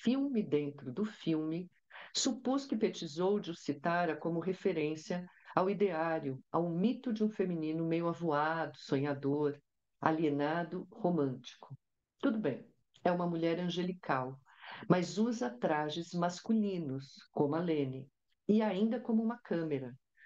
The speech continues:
Uma mulher cena-, cineasta que dirige a cena. Mas esse não seria o papel do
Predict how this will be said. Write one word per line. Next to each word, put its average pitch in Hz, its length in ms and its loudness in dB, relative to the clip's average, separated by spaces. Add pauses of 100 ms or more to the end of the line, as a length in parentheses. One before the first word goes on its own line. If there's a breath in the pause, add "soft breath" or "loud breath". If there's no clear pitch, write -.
(320 loud breath)
Uma 196 160 6
mulher 190 360 2
cena-, 139 560 -2
cineasta 160 1040 -2 (320 loud breath)
que 208 140 2
dirige 180 640 0
a 135 60 -2
cena. 165 600 -2 (960)
Mas 220 220 4
esse 285 220 -2
não 220 100 6
seria 196 300 0
o 185 40 -12
papel 170 480 2
do 156 220 -4